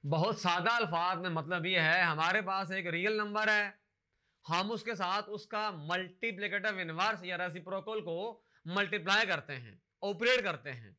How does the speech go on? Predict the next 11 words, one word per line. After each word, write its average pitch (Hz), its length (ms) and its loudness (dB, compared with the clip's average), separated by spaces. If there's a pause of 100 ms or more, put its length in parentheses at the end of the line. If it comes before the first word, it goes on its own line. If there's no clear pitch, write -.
(260)
तो 175 60 -8
हमें 190 220 -2
मिलता 202 300 -2
है 220 160 -2
वन, 170 320 0 (280)
क्योंकि 180 180 -8 (120)
वन 220 160 0
एक 202 200 -4 (120)
मल्टीप्लिकेटिव 180 840 -4 (120)
आइडेंटिटी 170 580 -2
है। 101 220 -18